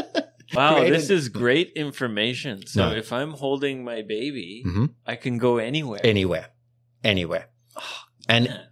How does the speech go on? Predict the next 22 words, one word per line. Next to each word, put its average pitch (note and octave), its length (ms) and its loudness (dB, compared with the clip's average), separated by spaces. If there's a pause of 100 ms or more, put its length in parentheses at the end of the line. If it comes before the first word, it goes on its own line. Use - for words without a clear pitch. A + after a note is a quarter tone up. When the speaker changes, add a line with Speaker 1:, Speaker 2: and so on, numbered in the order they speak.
(100)
Speaker 2:
even F3+ 460 4
if D3 400 0 (440)
you A2+ 220 0
get G2+ 300 0
caught - 640 -2 (560)
in G2+ 140 0
a F#2+ 60 -2
place G2 460 -2
you G2 80 -2
shouldn't A#2 440 2
be, G2+ 420 0 (680)
you C3 140 -2
won't D#3 240 0
get A2+ 220 0
in F#2 100 -4
trouble. F2+ 460 -4
Speaker 1:
So - 200 -12
you A2 200 -4
could A2 240 -10
go A#2 220 4
to, A2+ 200 -6
like, G2+ 320 -8